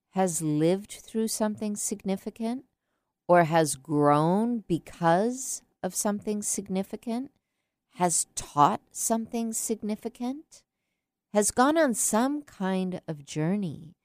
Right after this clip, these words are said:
and really wants to share it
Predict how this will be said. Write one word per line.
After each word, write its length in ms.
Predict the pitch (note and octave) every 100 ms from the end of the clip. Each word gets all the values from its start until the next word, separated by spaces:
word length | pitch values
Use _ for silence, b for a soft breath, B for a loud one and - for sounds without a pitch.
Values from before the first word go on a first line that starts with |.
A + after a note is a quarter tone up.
| _ _ _ _ _ _ F#3+
and 400 | G#3 G#3+ F#3+ F3+
really 440 | A3 C4+ D4 D4+
wants 540 | A#3 F3+ F3 F3 -
to 180 | - F#3+
share 520 | F3+ - - C4+ D4
it 260 | E3 F3